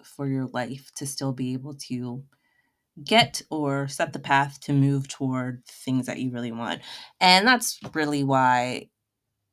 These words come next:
for me, self-care is so important, and self-care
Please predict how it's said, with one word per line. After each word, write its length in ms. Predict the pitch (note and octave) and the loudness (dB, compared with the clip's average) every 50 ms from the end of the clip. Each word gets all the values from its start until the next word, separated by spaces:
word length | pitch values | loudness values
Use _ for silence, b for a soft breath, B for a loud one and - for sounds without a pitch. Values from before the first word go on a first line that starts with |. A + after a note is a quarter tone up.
| _ - | _ -16
for 240 | - - D#3+ D3+ | -10 -8 -6 -4
me, 520 | D3 D3 D3+ F3 G3+ G3+ F3 D#3 D3+ D3+ D3+ | -2 -2 -2 -2 -2 -4 -4 -2 -2 -2 -2
self-care 540 | D3 - C#3+ D3+ D3+ D3 - - D3+ D3 C#3+ | -2 -2 -2 -2 -2 -4 -4 -2 0 2 2
is 180 | C#3 C#3 C#3 | 2 0 0
so 180 | - C#3+ C#3 C#3 | -2 -2 0 0
important, 720 | C3+ C3+ C#3+ - C#3+ C#3+ - - C3+ C#3 C#3+ D#3+ F3+ - _ - | 0 0 -2 -4 -4 -4 -4 -2 -2 -2 -2 -4 -8 -14 _ -8
and 260 | C#3+ C#3+ C#3 C3+ C3+ | -4 -2 -2 -2 -4
self-care 1000 | C#3 - - D3 C#3 C#3 C#3 C#3 - - - C#3+ C#3 C3+ C3+ C3 C3+ C3+ C3 _ | -4 -6 -4 -2 -2 -2 -2 -6 -10 -12 -6 -4 -2 -2 -2 -2 -4 -6 -8 _